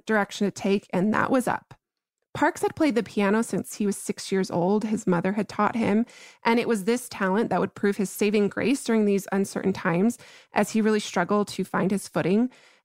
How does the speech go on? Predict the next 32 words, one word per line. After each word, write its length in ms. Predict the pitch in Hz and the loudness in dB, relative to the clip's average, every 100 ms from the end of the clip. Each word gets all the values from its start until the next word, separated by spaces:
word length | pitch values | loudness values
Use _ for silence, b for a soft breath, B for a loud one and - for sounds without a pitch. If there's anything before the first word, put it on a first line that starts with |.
| - | -2
And 120 | 226 | 0
he 120 | 226 262 | 2 0
soon 280 | - 294 | 2 2
found 240 | 285 226 220 | 2 2 2
a 40 | |
job 300 | 185 185 196 | 2 2 0
playing 280 | - 190 190 | 0 2 2
the 40 | |
piano 320 | 190 185 170 - | 0 0 0 2
in 100 | 202 | 0
a 60 | |
brothel, 640 | 170 190 175 - 180 196 | 2 0 0 0 0 2
of 160 | - 185 | 2 0
all 120 | 170 | -2
places. 640 | - 180 - 160 202 262 b b b b - | -2 -4 -2 0 0 -2 b b b b 0
And 160 | 226 | 2
this 160 | 247 254 | 4 2
would 100 | 233 | 0
be 100 | 254 | 0
followed 340 | 226 220 220 | 2 2 2
by 80 | 190 | 0
a 80 | 190 | 0
series 300 | - 185 175 | 0 0 0
of 80 | - | 0
odd 240 | - 175 | 0 0
jobs, 500 | - 262 254 254 - - - | 0 2 4 2 -2 -10 -2
and 140 | 214 | 2
he 80 | 220 | 2
would 100 | 208 | 2
really 220 | 226 277 | 2 2
alternate 540 | - 208 - 214 196 - | 2 0 2 0 0 -4
stints 480 | - 208 196 - | -2 0 0 -4